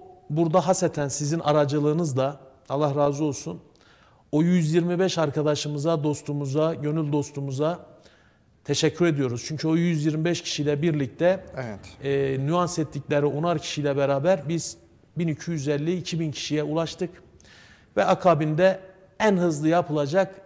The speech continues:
Speaker 1: organizasyonu başlattık. Gönül birliği, seferberliği başlatıyoruz dedik.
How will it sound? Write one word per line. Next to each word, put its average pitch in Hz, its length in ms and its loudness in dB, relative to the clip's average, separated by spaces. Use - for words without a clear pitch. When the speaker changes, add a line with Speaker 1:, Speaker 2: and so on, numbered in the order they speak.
Speaker 1:
organizasyonu 156 880 -2
başlattık. 180 680 -2
Gönül 165 340 4
birliği, 185 280 4
seferberliği 180 720 2
başlatıyoruz 175 680 0
dedik. 180 400 0